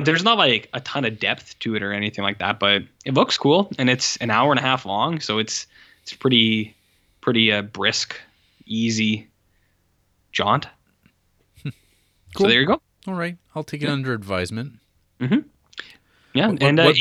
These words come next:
Speaker 1: Alien.
Speaker 2: platform is it on?
Speaker 1: Uh, it's on Netflix, dude.
Speaker 2: Okay, that's what I thought.
Speaker 1: And then, uh, the two shorts, one is on YouTube and then the other's on Vimeo. So,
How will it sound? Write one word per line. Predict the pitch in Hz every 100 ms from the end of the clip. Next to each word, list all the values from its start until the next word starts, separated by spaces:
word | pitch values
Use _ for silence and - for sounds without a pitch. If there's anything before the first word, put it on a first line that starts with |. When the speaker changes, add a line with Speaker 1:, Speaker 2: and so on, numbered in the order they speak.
| -
Speaker 1:
Alien. | 220 135
Speaker 2:
platform | 135 147 147
is | 147 147
it |
on? | 160 180 185 _ _ _ _ _ _ _ _ _ - -
Speaker 1:
Uh, | 139 160 175
it's | 175
on | 226 269
Netflix, | 359 247 -
dude. | 92
Speaker 2:
Okay, | -
that's | 73 -
what | 80
I |
thought. | - - - 156
Speaker 1:
And | 165 170
then, | 180
uh, | 185 170
the | 156
two | 143 202
shorts, | 196 - 127 170 -
one | 120 127 151
is | 170
on | 160 117
YouTube | 117 127 156 160
and | 123
then | 120
the | 113 113
other's | 117 123
on | 107 101
Vimeo. | 98 104 95 92 104
So, | - 104 110